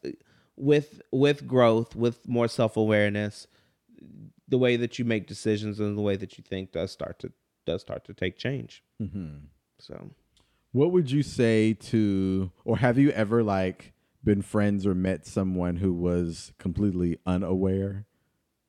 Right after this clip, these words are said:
Speaker 2: of, like, themselves or maybe how they were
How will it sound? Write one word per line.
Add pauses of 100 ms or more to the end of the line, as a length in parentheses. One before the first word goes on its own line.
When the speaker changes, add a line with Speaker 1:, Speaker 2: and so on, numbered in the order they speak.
(600)
Speaker 2:
of,
like,
themselves
or (320)
maybe
how
they (500)
were